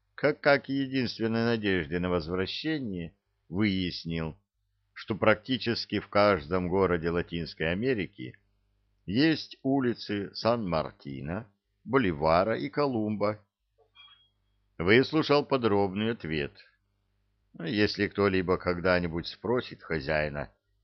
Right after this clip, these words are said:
чем интересовался постоялец, он наверняка ответит именно про Калле Сан-Мартин. Так уж устроена людская психология.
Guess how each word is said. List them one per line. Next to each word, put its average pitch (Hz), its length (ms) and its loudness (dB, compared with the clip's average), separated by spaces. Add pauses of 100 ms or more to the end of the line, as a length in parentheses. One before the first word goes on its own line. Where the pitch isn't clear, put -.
чем 131 340 2
интересовался 78 840 -4
постоялец, 113 1120 -2 (720)
он 175 260 4
наверняка 147 640 4
ответит 104 580 0 (120)
именно 147 560 0
про 92 180 0
Калле 90 540 2
Сан-Мартин. 95 960 -4 (840)
Так 78 300 0
уж 92 300 -4
устроена 92 800 0
людская 80 640 -4
психология. 80 840 -4